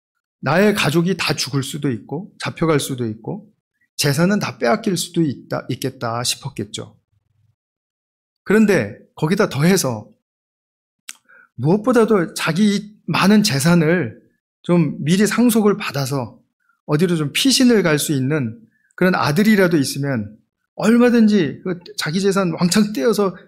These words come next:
좀 피신시키고 자기 가게의 혈통도 있게 하고 좀 그러고 싶은데 그럴 상속자가 없으니까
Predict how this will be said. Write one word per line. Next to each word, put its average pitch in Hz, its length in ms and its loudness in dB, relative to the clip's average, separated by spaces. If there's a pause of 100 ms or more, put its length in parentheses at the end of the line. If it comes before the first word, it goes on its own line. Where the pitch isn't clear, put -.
(180)
좀 175 160 0
피신시키고 185 720 0
자기 160 260 0
가게의 165 420 0
혈통도 196 460 0
있게 170 360 0
하고 160 440 0 (180)
좀 175 140 0
그러고 202 280 4
싶은데 135 640 -2 (1080)
그럴 220 220 2
상속자가 247 680 0
없으니까 127 920 -4